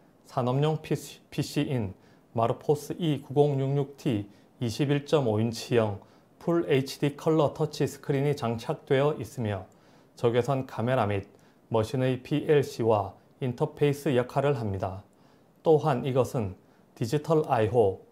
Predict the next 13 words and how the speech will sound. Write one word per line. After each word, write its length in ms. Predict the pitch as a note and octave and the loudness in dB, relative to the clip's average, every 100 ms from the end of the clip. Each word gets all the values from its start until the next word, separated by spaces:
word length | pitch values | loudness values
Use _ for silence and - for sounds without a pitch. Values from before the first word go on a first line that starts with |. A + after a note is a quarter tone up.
| _ - | _ -6
또는 380 | B2+ C3 C3 C3 | -2 0 -2 -4
필드버스를 1200 | - E3+ D3+ A2 G2+ - A2+ G#2 - - C#3 D3 | 0 0 2 0 0 -2 -2 -2 -6 -2 2 2
사용하면서 880 | D3 A2+ A#2 B2+ B2+ G2 A#2+ G2+ F2 - - _ _ | 0 0 0 0 -2 -2 0 0 -2 -14 -20 _ _
이더넷 480 | B2 A#2 B2+ D3 D3 | 0 2 4 2 0
유형 420 | A#2+ A#2 C#3+ A#2+ | 0 0 0 0
연결을 460 | A#2+ C#3+ B2+ C3 C#3 | 0 2 2 2 -2
통해 420 | - G#2 G2 F#2+ - _ _ - | -4 -2 -4 -6 -14 _ _ -2
회사 320 | A#2+ A2 C3 | 0 2 2
네트워크와 800 | A#2+ G2+ - C3+ B2 - B2 C3+ | 2 2 0 0 0 2 2 2
인터페이스 720 | C#3+ A#2 D3 C#3 C#3+ B2+ - | 0 -6 -6 -4 -2 -2 -2
할 240 | D3+ D3 D3+ | -2 0 -2
수 120 | - | -2
있습니다. 540 | A#2 - G#2+ F#2+ F#2+ | -4 -4 -8 -6 -6